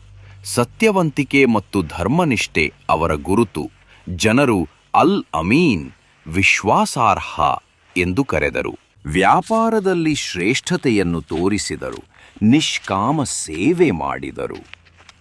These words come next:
ಮೂರು, ನಬಯತ್ವ ಪ್ರವಾದಿಯಾಗಿರುವುದು.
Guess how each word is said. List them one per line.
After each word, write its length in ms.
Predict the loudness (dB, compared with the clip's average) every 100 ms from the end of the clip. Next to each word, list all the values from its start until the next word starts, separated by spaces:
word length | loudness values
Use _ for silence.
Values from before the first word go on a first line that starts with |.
| _ -4
ಮೂರು, 560 | 2 4 4 2 0 -6 _ _ -4
ನಬಯತ್ವ 800 | 0 0 2 2 2 0 -2 -2
ಪ್ರವಾದಿಯಾಗಿರುವುದು. 1400 | 0 0 2 0 -2 -4 -2 -2 -4 -6 -6 -8 -10